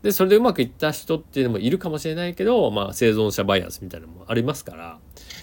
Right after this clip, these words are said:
まあ、その、そんなもんもあるかなぐらいがいいかなと思います。そ-、それじゃなきゃできないっていうのもちょっと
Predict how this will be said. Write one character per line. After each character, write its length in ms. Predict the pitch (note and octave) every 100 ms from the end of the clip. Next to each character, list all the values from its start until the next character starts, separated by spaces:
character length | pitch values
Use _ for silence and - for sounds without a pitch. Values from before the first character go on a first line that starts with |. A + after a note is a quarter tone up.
| - - - -
ま 140 | C3
あ、 60 | A#2
そ 100 | G#2+
の、 500 | F#2+ F#2 F2+ - -
そ 140 | -
ん 40 | A2
な 60 |
も 100 | G2+
ん 80 | D3+
も 80 | A2
あ 60 | G#2
る 60 |
か 140 | G2+ A#2
な 100 | A2+
ぐ 100 | C3
ら 100 | G#2+
い 40 |
が 80 | F#2+
い 120 | G#2+
い 40 |
か 140 | A2 G2+
な 100 | F#2
と 80 | F#2+
思 100 | -
い 20 |
ま 80 | -
す。 180 | - -
そ-、 240 | G#2 A2
そ 160 | A2 B2+
れ 100 | C3
じ 80 | D#3+
ゃ 20 |
な 120 | F3+
き 60 | E3
ゃ 20 |
で 100 | G#2
き 100 | A2
な 60 | B2
い 60 |
っ 40 | A#2
て 100 | F3+
い 20 |
う 40 |
の 80 | G#3+
も 60 | A#2
ち 80 | A2
ょ 20 |
っ 40 | F2+
と 180 | F2+